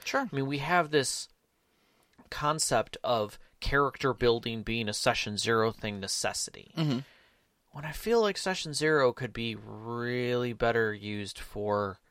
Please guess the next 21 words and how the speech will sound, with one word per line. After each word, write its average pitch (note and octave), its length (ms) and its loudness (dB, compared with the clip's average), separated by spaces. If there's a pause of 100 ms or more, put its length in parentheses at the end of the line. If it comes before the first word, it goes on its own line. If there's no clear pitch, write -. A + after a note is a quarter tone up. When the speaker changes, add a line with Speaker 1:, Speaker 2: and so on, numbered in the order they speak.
(460)
Speaker 2:
developing A#2 680 2
more G#2+ 280 -2
of G2+ 120 -2
the G#2 100 -2
narrative A#2+ 840 -8 (420)
when A#2+ 160 0
characters A#2+ 520 0
are A2+ 160 2 (120)
given G#2 640 -2 (380)
tighter A2 280 0
concepts. G#2+ 420 -4
It G2 80 -4
worked D3 220 -6
really G3+ 160 2
well C#3 200 2
for D3+ 120 -6
my D3+ 100 -6
seventh B2+ 320 -4
Sea G#2 220 -6
game, G2 340 -8
Speaker 1:
Mm-hmm, D#3+ 140 0